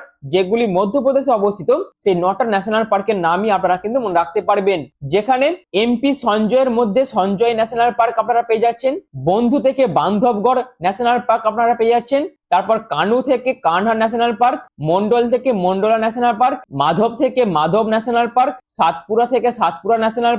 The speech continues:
পার্ক, বনে থেকে বনবিহার ন্যাশনাল পার্ক। আর এই পাঁচটি থেকে পাঁচের যদি আমরা বাংলা করি সেক্ষেত্রে পঞ্চম, এবং সেই পঞ্চ থেকে পেঞ্চা ন্যাশনাল পার্ক এবং পাকার পা থেকে পান্না ন্যাশনাল পার্ক। এরকম ভাবে আপনারা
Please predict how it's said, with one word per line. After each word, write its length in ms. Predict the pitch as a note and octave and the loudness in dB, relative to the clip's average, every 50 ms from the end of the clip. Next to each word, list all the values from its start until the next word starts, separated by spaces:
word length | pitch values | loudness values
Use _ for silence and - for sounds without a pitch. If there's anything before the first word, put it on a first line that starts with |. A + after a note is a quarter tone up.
| A#3 | 0
পার্ক, 180 | A#3+ B3+ C#4+ C#4 - - _ C#3+ C3 C3 D3 | 0 0 0 -2 -6 -14 _ -12 -6 -2 0
বনে 260 | E3+ G3+ A3+ B3 C4 B3+ - | 0 2 2 0 0 0 0
থেকে 200 | C4+ B3 B3+ C4+ C4 G3+ D#3 E3 | -2 0 0 0 0 0 0 0
বনবিহার 560 | F#3+ F#3+ G#3 G#3 F3+ A3+ A#3 B3+ B3 A#3+ A#3 A#3+ - - _ - D#3+ | 0 0 0 0 0 0 2 2 2 2 2 -2 -6 -14 _ -6 -4
ন্যাশনাল 360 | F#3+ G3 G#3+ A#3+ B3 B3+ A#3 A#3 - | -4 -4 -2 -2 -2 -2 -2 0 0
পার্ক। 200 | B3+ C4+ D#4 - - _ - | 0 0 0 -4 -8 _ -2
আর 60 | D3 F3 F#3 | 0 0 0
এই 40 | F#3 - - | 0 0 -2
পাঁচটি 320 | F#3+ G3 G#3 - - B3+ A#3 B3+ | 0 0 -2 -2 -2 -2 0 0
থেকে 160 | A#3+ C4 C#4+ D4 D4 - - F#3+ | 0 2 0 0 0 -2 -4 -2
পাঁচের 320 | F#3 F#3+ F#3+ A#3 A#3+ B3 A3+ - - - D3 F#3 | -2 -2 0 2 2 2 0 -2 -8 -8 -4 -2
যদি 140 | G3+ F#3 A#3 A3+ | 0 2 2 2
আমরা 140 | A3 A#3 A#3 F3 D#3 | 2 0 0 0 0
বাংলা 220 | G3 G#3 A3+ A#3+ B3 B3 A3+ | 0 0 0 0 0 0 0
করি 140 | E3+ F3 A3+ A3 A3+ | 0 0 0 -2 -2
সেক্ষেত্রে 380 | G#3 G3+ G#3 G3+ - G#3+ A3 A3+ A3 A3 _ _ E3 | -4 -4 -4 -2 0 0 0 0 0 -2 _ _ -4
পঞ্চম, 400 | F3+ G3 G#3 G3+ G3+ C4+ D4 D#4+ F4 - _ - E3 | -2 -2 -2 -2 -2 -2 -2 -2 -4 -8 _ -8 -4
এবং 140 | E3 G#3 G#3+ G3 | -2 -2 0 0
সেই 100 | A3+ A3 A3 - | 0 -2 0 0
পঞ্চ 220 | G3 G3 G3+ G3+ G#3+ A#3 A3+ B3 | 0 0 0 0 -2 -2 -2 -2
থেকে 160 | B3 B3+ B3+ G#3+ - - | -2 -2 -2 -2 -2 -2
পেঞ্চা 320 | F#3 F3+ F#3+ F#3 G#3 A3+ | -2 -2 -2 -2 -2 -2
ন্যাশনাল 340 | G#3+ A3 A3 B3 A#3 A#3 A#3 A3+ A#3 | -2 -2 -4 -2 -2 -2 -2 0 0
পার্ক 180 | C4+ D4 D4 - - _ - F3+ | -2 -2 -2 -6 -12 _ -4 -2
এবং 160 | F3+ F#3+ A3 A#3 A3 - | 0 0 0 -2 0 0
পাকার 340 | G3+ F#3+ F#3+ - A3 A3+ A#3 A#3+ - - _ _ - | 0 0 0 0 0 0 0 -2 -6 -12 _ _ 0
পা 120 | F#3+ G3+ C4 D4 D4+ - | 2 2 2 0 0 -2
থেকে 220 | - D3+ G3 A3 C4 E4 - _ - | -2 0 0 0 -2 -2 -2 _ -2
পান্না 300 | E3+ F3 F#3+ G#3 A3+ C4+ C4 | 0 0 0 -2 -2 -2 -2
ন্যাশনাল 340 | A3 G3+ G3+ A3 G3+ G#3 G3+ G3+ - | -2 -2 -2 -2 -2 -2 -2 -2 0
পার্ক। 220 | F#3 E3 F3 E3+ - - - D#3+ | 0 0 0 -2 -4 -8 -4 0
এরকম 300 | F3+ G3 G3+ G3 A#3+ B3 A#3+ A3+ A#3+ | 0 0 0 0 -2 -2 0 0 0
ভাবে 180 | A3+ A3 C4+ B3 G#3+ | 0 2 2 0 0
আপনারা 240 | F#3 G3 G3+ G3 | 0 -2 -2 -2